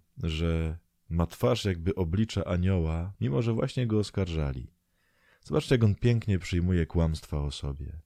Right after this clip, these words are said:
Nie ma twarzy pełnej gniewu, pełnej obrażenia, tylko twarz anioła. Oni mówią same kłamstwa, a ten ma tylko dobroć w oczach.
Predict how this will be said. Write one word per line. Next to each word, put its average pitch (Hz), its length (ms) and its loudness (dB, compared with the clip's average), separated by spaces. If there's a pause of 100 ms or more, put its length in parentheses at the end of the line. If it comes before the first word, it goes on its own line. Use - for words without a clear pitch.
(560)
Nie 151 80 2
ma 135 100 6
twarzy 92 280 4
pełnej 82 380 4
gniewu, 78 640 2
pełnej 71 500 -2
obrażenia, 69 760 -2 (600)
tylko - 180 -6
twarz - 260 -4
anioła. 73 580 0 (340)
Oni 131 180 2
mówią 123 260 2
same 127 280 0
kłamstwa, 78 960 -2
a - 80 -10
ten 139 160 -2
ma 127 100 0
tylko 87 260 -2
dobroć 73 400 -2
w 67 60 -10
oczach. - 480 -12